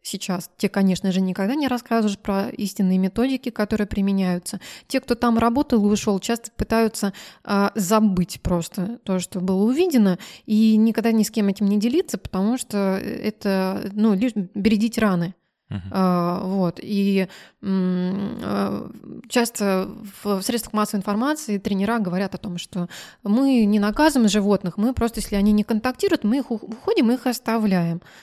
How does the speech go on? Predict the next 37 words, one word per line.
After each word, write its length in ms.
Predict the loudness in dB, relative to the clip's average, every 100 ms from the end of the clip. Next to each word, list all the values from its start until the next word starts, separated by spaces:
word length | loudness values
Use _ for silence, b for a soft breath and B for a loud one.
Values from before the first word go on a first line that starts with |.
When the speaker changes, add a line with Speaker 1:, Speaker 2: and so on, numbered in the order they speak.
| B B
Speaker 1:
Да, 180 | 2 4
есть 240 | 6 2 2
такой 300 | -4 -2 -2
способ 360 | 0 -2 -2
воздействия, 480 | 0 2 2 0 2
но 360 | 2 4 4 4
молчат 440 | 2 0 0 -2
о 40 | -2
том, 220 | 0 -2
что 500 | -4 -2 0 2 0 -2 -4
зачастую 600 | -8 -8 -10 -4 -2 0
животные 260 | -2 -2 0
могут 320 | 0 -2 -4
ударить, 480 | 0 2 2 -2 -8 B B
э, 240 | B 2 4
не 240 | 4 4
дать 300 | 4 2 0
рыбы, 460 | 0 0 2 2 0
просто 280 | 0 0 0
наказать 500 | 0 0 0 0 0
голодом, 600 | 4 6 6 4 4 2 -2
и 180 | -2 0
животное 240 | 0 2
может 160 | 0 -2
испытывать 400 | -4 -4 0 2
голод 340 | 4 4 2
на 60 | -2
протяжении 460 | -4 -2 -2 0
долгого 380 | 2 2 4 4
времени, 340 | 6 6 4 2
не 120 | 0
одного 380 | 0 -2 0 0
дня. 360 | 2 2 0 -2 B B B B B
Вот, 380 | 0 2 0 -2
и 560 | 0 2 2 2 0 -4
различные-различные 960 | -2 0 0 -2 -2 0 0 -2 -4
средства. 440 | -2 -2 -4 -8